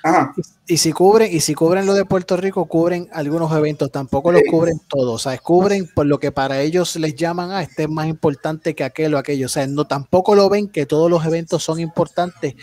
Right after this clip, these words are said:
Speaker 2: que toda la cobertura que tú le puedas dar a todos los eventos, si puedes dársela, es importante. Pero eso, eso, e-, esa discusión la vamos a tener muy pronto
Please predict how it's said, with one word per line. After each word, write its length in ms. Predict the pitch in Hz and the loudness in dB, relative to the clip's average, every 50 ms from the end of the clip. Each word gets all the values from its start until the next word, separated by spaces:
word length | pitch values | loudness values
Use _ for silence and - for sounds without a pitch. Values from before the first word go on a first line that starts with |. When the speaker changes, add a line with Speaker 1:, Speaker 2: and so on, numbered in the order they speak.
| - - - _ _ | -20 -20 -20 _ _
Speaker 2:
que 120 | - 156 143 | -2 -2 -2
toda 280 | - - 151 160 165 | 0 0 2 2 2
la 120 | 180 175 170 | 2 0 0
cobertura 520 | - 180 165 151 143 - - 170 170 160 | 0 0 0 0 0 0 0 0 0 0
que 140 | 156 156 135 | -2 -6 -6
tú 120 | - 143 | -4 -2
le 100 | 143 147 | -2 -2
puedas 300 | 143 - 165 160 151 151 | -2 -2 -2 -2 -2 -2
dar 140 | 147 160 147 | -2 -4 -4
a 100 | 143 139 | -4 -4
todos 260 | - - 151 156 160 | -4 -2 0 0 0
los 120 | 160 151 147 | 0 0 0
eventos, 460 | 143 143 151 160 160 - 156 135 - | -2 -2 -4 -6 -6 -6 -6 -6 -6
si 140 | - 135 117 | -6 -8 -6
puedes 340 | - 143 143 151 156 147 | -4 -2 -2 0 -2 -2
dársela, 480 | 151 151 156 156 - - 147 139 131 - _ _ _ _ - - _ _ _ | -4 -4 -4 -4 -6 -8 -8 -8 -10 -12 _ _ _ _ -20 -20 _ _ _
es 140 | - 147 151 | -4 -4 -2
importante. 720 | 165 160 147 - 143 127 - - 127 127 117 - - 127 120 - | -2 -2 -2 -4 -4 -4 -6 -8 -10 -10 -10 -8 -8 -8 -6 -2
Pero 160 | 170 190 208 | -2 -2 0
eso, 180 | 190 - - 202 | -2 -2 -2 -2
eso, 220 | 190 170 - 220 - | 0 0 -2 -2 -4
e-, 160 | - 196 185 - _ - | -4 -6 -6 -8 _ -4
esa 260 | 202 220 214 - 240 | -2 -2 0 2 2
discusión 480 | 233 233 - - 220 180 - 208 202 | 0 0 0 0 0 0 2 0 0
la 80 | 196 180 | 2 2
vamos 280 | 156 151 151 165 175 180 | 0 0 0 0 0 0
a 40 | 175 | 0
tener 200 | - 180 175 175 | -2 -4 -4 -4
muy 160 | 175 175 160 | -2 -4 -2
pronto 520 | - - 175 180 180 175 - - 165 147 | 0 2 2 2 0 0 0 0 -2 -2